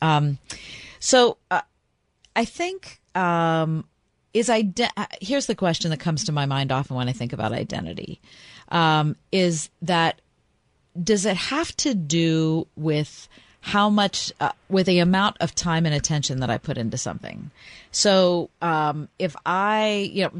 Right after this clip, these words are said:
just reading about, we have, uh, two Americans, uh, for the first time in I don't know how long, who are, uh,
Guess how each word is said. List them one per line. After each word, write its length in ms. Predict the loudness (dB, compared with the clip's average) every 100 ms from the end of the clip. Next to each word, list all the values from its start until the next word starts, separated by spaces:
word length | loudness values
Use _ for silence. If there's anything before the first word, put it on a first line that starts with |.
| -12 -10
just 200 | -6 -4
reading 260 | -2 0 0
about, 320 | 2 0 -2 -8 -6
we 140 | -2
have, 260 | 0 0 -2
uh, 200 | -4 -2 -2
two 180 | -2
Americans, 760 | 0 0 -2 -2 -6 -8 -8 -8 -6
uh, 120 | -8
for 120 | -8
the 80 | -14
first 340 | -8 -6 -4
time 260 | -4 -4 -4
in 280 | -4 -6 -6
I 80 | -4
don't 140 | -2
know 80 | -4
how 240 | -2 -2
long, 360 | 0 -2 -2 -4 -6 -18 -6
who 200 | 2 4
are, 320 | 4 4 4 2
uh, 220 | 0 2